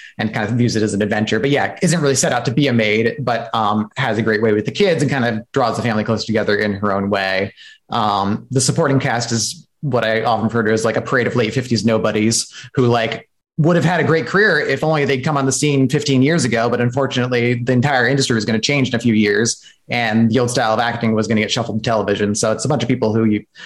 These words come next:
mostly never heard of, although, um, Murray Hamilton plays, um,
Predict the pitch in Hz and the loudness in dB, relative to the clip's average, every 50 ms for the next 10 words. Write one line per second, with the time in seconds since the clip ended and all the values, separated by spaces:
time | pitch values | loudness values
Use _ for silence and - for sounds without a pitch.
0 | - - - - - 147 135 120 - 120 113 110 107 110 113 113 110 104 107 110 | -18 -20 -10 -4 -2 -2 0 0 0 2 2 2 0 0 0 2 2 2 2 2
1 | 107 117 117 117 113 127 123 117 113 113 113 - 113 110 107 107 107 110 110 110 | 2 2 0 2 2 2 2 2 2 2 2 2 0 0 2 2 2 2 2 2
2 | 131 131 117 117 113 131 131 131 120 110 123 107 107 104 - 117 104 104 107 101 | 2 2 2 2 2 0 0 0 0 0 0 0 0 0 0 0 0 0 0 0
3 | - 110 104 101 101 98 101 101 101 - | 0 0 0 0 0 0 -2 -2 -4 -6